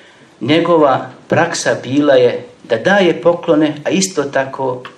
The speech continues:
i da ih prihvata. Da prihvati poklon, ma kakav bio, i da na njega uzvrati poklonom. Jer ako bi ga odbio, to bi opet rodilo u srcu onog čiji poklon se odbije nešto negativno, pa to poslanik, alejhi salatu vesselam,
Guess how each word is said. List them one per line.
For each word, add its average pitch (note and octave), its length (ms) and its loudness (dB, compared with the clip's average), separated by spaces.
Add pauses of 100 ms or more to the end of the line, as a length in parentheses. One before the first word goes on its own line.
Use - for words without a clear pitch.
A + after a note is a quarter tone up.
i A2+ 80 -12
da A#2 100 -4
ih A2 240 -8
prihvata. G2 640 -8 (240)
Da A2+ 80 -8
prihvati F#3+ 520 -4
poklon, D#3+ 460 0
ma F3 180 -4
kakav D3+ 320 -4
bio, D#3+ 380 0 (280)
i C3+ 100 -6
da C#3+ 120 2
na E3+ 140 4
njega D3+ 420 2
uzvrati C#3 760 0
poklonom. G2 480 -2 (300)
Jer D#3 160 0
ako F#3 220 0
bi D3 120 -2
ga C3 260 0
odbio, C#3+ 460 -2 (380)
to D3+ 120 2
bi C#3 220 0
opet C3 480 -2 (120)
rodilo C#3+ 680 2
u A#2+ 80 -10
srcu G3 520 -6
onog B2+ 340 2
čiji C#3 420 -8
poklon C#3 460 0 (200)
se - 260 -2
odbije B2+ 580 0
nešto A#2+ 360 -4
negativno, C3 640 -2 (360)
pa A2+ 100 -4
to B2 240 0
poslanik, A2+ 600 -4
alejhi G#2+ 340 -8
salatu G#2 440 -8
vesselam, G#2+ 540 -10